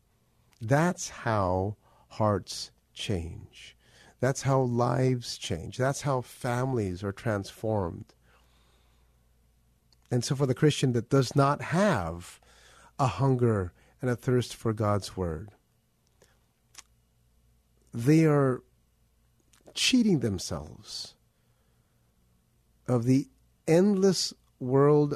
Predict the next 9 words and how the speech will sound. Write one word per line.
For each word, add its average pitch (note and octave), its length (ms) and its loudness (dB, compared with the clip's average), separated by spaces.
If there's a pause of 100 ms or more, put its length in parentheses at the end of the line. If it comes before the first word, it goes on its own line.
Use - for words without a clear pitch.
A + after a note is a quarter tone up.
(120)
of G#2+ 320 -4 (1900)
deeper F3+ 340 4
intimacy D#3 600 4
that A2+ 160 2
God A2+ 240 0
has C#3+ 100 -4
planned G3 380 -2
for G2+ 100 -8
them. E2 220 -12